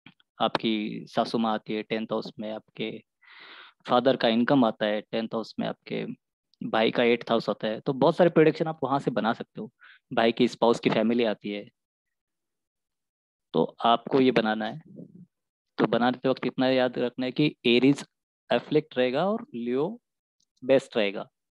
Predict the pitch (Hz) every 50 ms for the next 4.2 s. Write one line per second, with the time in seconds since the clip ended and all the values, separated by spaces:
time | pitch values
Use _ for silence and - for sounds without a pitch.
0 | _ _ _ _ _ _ _ _ _ _ _ _ _ _ _ _ - 123 120 117
1 | 127 120 - 127 147 190 233 277 - _ _ _ - 113 123 117 120 139 156 -
2 | 127 113 - 113 104 107 127 139 - 117 104 107 104 - 101 - - _ _ _
3 | _ _ _ _ _ _ _ - 120 120 117 - - 135 - - 123 131 143 165
4 | 226 - - -